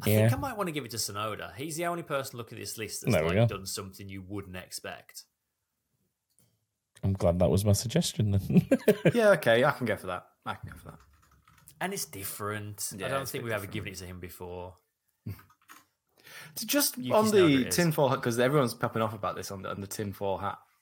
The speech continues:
Speaker 3: kind of thing. Like, it would be a good way of saving money would be to only put upgrades on one car and not on the other, wouldn't it?
Speaker 1: <laughs>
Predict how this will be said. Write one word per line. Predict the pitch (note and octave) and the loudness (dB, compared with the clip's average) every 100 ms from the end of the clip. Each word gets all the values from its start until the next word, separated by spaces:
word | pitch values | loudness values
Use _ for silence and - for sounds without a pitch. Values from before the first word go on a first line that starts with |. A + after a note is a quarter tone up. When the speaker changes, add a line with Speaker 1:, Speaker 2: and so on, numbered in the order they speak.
| _ | _
Speaker 3:
kind | F#2+ F2+ | -12 -12
of | F2 | -12
thing. | - - - - - - | -14 -16 -20 -20 -20 -2
Like, | C#3+ B2+ - | 0 0 0
it | E3+ | 2
would | G3 G3 | 4 4
be | F3 C#3+ A#2 G2+ E2+ _ _ - | 2 2 2 0 -6 _ _ -6
a | B2+ | 0
good | D#3+ | 2
way | F3 D#3+ | 4 2
of | |
saving | - D3 B2 A2+ A2 | 2 4 4 4 0
money | A2 A2+ D2+ D#2+ A2+ _ _ _ _ _ _ _ _ _ _ - | 0 0 -2 -8 -16 _ _ _ _ _ _ _ _ _ _ -6
would | A2 G2+ | -4 -2
be | G#2+ G2+ | -2 -2
to | G2 G#2 G2+ | -2 -2 0
only | G2 F#2 | 0 -4
put | F2 F#2 | -6 -6
upgrades | F#2+ - F#2 F2+ | -6 -8 -10 -8
on | F2 F2+ | -10 -10
one | F2+ | -12
car | F2 F#2+ F2+ | -10 -10 -10
and | E2+ | -10
not | F#2 E2 | -12 -12
on | E2+ | -14
the | F2+ | -16
other, | F#2 | -18
wouldn't | - - D3 - _ _ _ | -20 -20 -20 -20 _ _ _
it? | G2 - A#2 C3 A#2+ G3+ D#3 F#3 F3 D#3+ D#3+ - C#3 - - | -12 -8 -6 -4 2 4 6 6 8 6 4 4 -2 -4 -10
Speaker 1:
<laughs> | - _ _ _ _ _ _ | -18 _ _ _ _ _ _